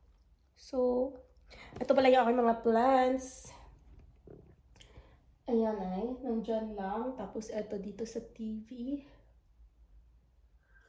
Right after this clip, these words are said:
Yan. <clears throat>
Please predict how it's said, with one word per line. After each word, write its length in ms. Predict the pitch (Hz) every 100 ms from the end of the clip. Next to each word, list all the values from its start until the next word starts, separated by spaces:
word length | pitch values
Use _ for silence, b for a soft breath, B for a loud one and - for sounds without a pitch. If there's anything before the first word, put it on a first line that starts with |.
| _ _ _ _ _ - - - - _ _ _ _ - _ _ _ _ -
Yan. 320 | 233 220 220 220 -
<clears throat> 400 | 247 285 262